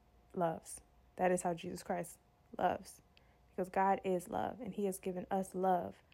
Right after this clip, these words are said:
to embrace and to share with everyone and anyone. Because if we have love, we are nothing, which makes love the greatest. But anywho, that concludes today's episode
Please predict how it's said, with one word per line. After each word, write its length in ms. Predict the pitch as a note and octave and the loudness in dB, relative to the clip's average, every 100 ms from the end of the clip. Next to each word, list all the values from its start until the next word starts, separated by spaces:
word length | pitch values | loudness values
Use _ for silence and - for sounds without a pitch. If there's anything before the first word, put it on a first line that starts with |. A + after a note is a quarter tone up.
| _ _ - | _ _ -10
to 160 | F#3+ | -4
embrace 760 | F3 F3 G3+ G3+ F3+ - - - _ _ _ | -2 0 2 2 0 -4 -10 -12 _ _ _
and 100 | F#3+ F#3 | -10 -8
to 60 | |
share 680 | F#3 - G#3+ G#3 F3 F#3+ F#3+ _ _ _ _ | -8 -4 0 2 0 -2 -10 _ _ _ _
with 160 | G3 F3+ | -2 -2
everyone 800 | - F#3+ G3 G3+ A3 A3+ A#3 A3+ A3+ - _ _ _ _ | 2 0 2 2 2 4 2 0 -4 -14 _ _ _ _
and 140 | G3 F#3 | -2 0
anyone. 640 | F#3+ F3+ F3 - G3+ G3 - _ _ _ _ _ - _ - | 0 0 -2 -6 -8 -10 -14 _ _ _ _ _ -20 _ -4
Because 260 | F#3+ E3+ | 0 0
if 160 | F3+ - | 0 -2
we 80 | G3 | -2
have 240 | G#3 G3+ | 0 0
love, 400 | G3 G3 F#3 F3 | 2 4 4 2
we 160 | F#3 F3+ | 0 0
are 60 | |
nothing, 500 | F3 F3 E3+ - - F#3 - - _ _ _ _ | 0 -2 -2 -8 -10 -12 -18 -20 _ _ _ _
which 200 | - F3+ | -8 -4
makes 280 | F#3+ G3 - | -2 -4 -4
love 240 | F#3 E3+ F3+ | -4 -2 -4
the 80 | |
greatest. 560 | F3+ F#3 F#3+ G3+ - - - _ _ _ _ _ _ _ - _ - - - - - | -6 -6 -6 -10 -12 -20 -20 _ _ _ _ _ _ _ -20 _ -20 -20 -20 -20 -8
But 120 | G#3+ | 0
anywho, 280 | A3+ G3+ F#3 | 2 2 2
that 160 | F#3 F#3+ | 2 0
concludes 320 | A3 G#3 F#3+ | 0 0 0
today's 260 | F3 E3+ | 0 0
episode 440 | F3 - - - | -2 -8 -8 -6